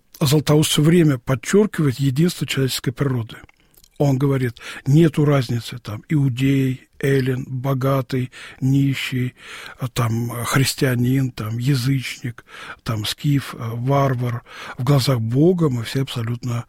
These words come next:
равны». Ведь Христос что говорит? «Придите ко мне все, труждающиеся, обременённые, и я успокою вас». Труждающиеся имеется в виду на дьявола, обременённые грехами. Как новый Моисей,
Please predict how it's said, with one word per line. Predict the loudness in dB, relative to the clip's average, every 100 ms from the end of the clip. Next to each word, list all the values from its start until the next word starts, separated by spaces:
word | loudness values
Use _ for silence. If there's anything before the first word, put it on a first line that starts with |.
| -10
равны». | -2 0 0 -2 -6 -12 -20 -18 -16 -12 -4
Ведь | 0
Христос | 2 2 2 0 0
что | -6 -2 0
говорит? | 0 -2 -4
«Придите | -4 -2 -2 -2 -2
ко | -2
мне | -2 -2
все, | -4 -6 -8 _ _ _ _ _ _ _ _
труждающиеся, | -4 0 2 0 -2 -4 -8 -8 -8
обременённые, | -6 -2 0 2 2 0 -4 -12 -16 -4
и |
я | 0 2
успокою | 0 -6 -8 -6 -8
вас». | -10 -12 -16 _ -20 -20 -20 _
Труждающиеся | 2 4 6 4 4 4 0 -4 -6 -4 -4 -2
имеется | 0 0 -2 -4
в | -4
виду | -4 -4 -6 -10 -12 0
на | 2 2
дьявола, | 2 4 6 6 4 2 -4 -12 _ _ -6
обременённые | -4 -2 0 2 4 4 4 2
грехами. | 2 -2 -4 -8 -10 -16 _ _ _ _ -20 -20 -20 -2
Как | -2 -2 -6 -20 -12 0
новый | 4 4 2 0
Моисей, | 0 -2 -2 0 0 0